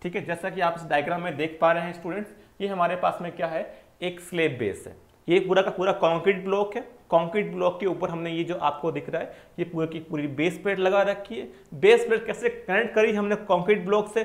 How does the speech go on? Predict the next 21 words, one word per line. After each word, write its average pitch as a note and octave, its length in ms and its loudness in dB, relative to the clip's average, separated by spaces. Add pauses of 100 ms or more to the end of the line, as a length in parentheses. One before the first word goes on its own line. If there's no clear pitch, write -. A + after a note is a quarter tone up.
(340)
कुछ G#3 200 6
हमने G3+ 180 0
एंकर E3+ 420 2
बोर्ड G#3 200 2
लगा G#3 240 4
रखे G3 220 0
हैं, F3+ 80 -6
हर F3+ 140 0
एक F#3 160 -4
कॉर्नर E3+ 320 2
पर G3 180 -2
हमने F3 220 0
एंकर D3 360 -2
बोर्ड G3 180 0
लगा F#3+ 260 2
रखे G3 320 -4
हैं। A#3+ 100 -12 (300)
एंकर F3 280 0
बोर्ड F3+ 240 2
से G3+ 80 -6
हमारा E3+ 320 2